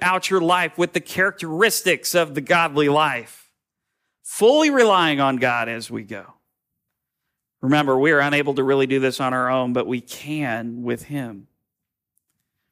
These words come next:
And we seek to be spotless and blameless, unlike the false teachers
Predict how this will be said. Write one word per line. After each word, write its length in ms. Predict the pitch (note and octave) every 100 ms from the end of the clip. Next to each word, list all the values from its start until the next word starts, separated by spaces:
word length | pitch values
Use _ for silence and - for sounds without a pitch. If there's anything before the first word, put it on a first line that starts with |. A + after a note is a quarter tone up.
| _ _ _ _ _ _ -
And 120 | A#2+
we 100 | C3+
seek 400 | C3 D#3 D#3 -
to 100 | -
be 100 | B2+
spotless 760 | - - D3 - C3 A#2+ - -
and 200 | C3 B2
blameless, 480 | B2+ C3+ C3 B2 A#2
unlike 380 | A#2+ C#3+ D#3 D#3
the 100 | D#3
false 360 | - D3+ C#3+
teachers 600 | - E3 E3 D#3 C3+ A#2+